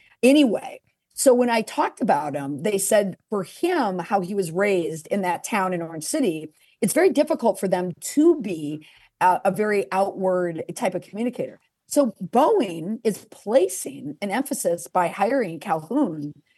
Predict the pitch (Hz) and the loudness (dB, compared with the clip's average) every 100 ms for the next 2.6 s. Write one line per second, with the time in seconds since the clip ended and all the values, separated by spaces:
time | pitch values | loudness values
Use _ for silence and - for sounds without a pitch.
0 | _ _ - 226 302 359 - 196 170 156 | _ _ -2 4 4 4 0 -4 -6 -8
1 | 180 147 - - - _ _ _ _ _ | -8 -8 -10 -14 -20 _ _ _ _ _
2 | 190 151 262 330 175 - | -14 2 4 4 -2 -6